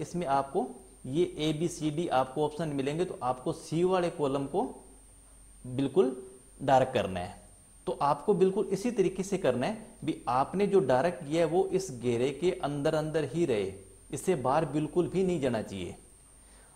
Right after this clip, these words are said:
तो आप देख सकते हो, अगर आपको यूं लगे भी इसका आंसर B था और बाद में पता चला भी सही आंसर इसका सी है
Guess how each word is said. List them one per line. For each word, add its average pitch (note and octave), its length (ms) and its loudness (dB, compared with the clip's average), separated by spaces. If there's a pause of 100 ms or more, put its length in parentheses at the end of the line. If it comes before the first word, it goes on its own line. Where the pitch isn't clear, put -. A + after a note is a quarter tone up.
(140)
तो C#3+ 60 4
आप C3+ 120 6
देख D3 160 2
सकते E3 260 2
हो, F#3+ 80 6
अगर D#3 280 2
आपको E3 280 4
यूं F3 180 2
लगे D#3+ 340 0 (260)
भी D3 100 -4
इसका E3 340 0
आंसर E3 520 2 (640)
B C3+ 280 2
था E3 220 2 (160)
और C#3+ 100 2
बाद C3 220 4
में E3 120 0
पता E3 200 2
चला D#3+ 220 2
भी D#3 140 0
सही E3+ 220 0
आंसर D#3 280 0
इसका D#3+ 240 -4
सी C3 240 -2
है G#2+ 120 2